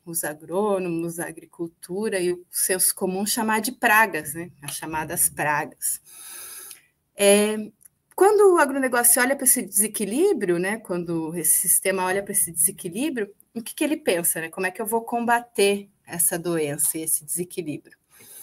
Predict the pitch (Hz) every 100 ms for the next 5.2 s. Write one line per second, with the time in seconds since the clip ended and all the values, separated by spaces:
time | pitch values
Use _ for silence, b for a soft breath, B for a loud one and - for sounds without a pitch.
0 | B - 180 190 208 220 233 220 233 -
1 | 262 - 359 277 170 - _ 151 147 165
2 | 165 165 170 - 180 - 156 165 - -
3 | - - 294 180 - _ - B B B
4 | B B B - 196 285 294 349 285 196
5 | 180 135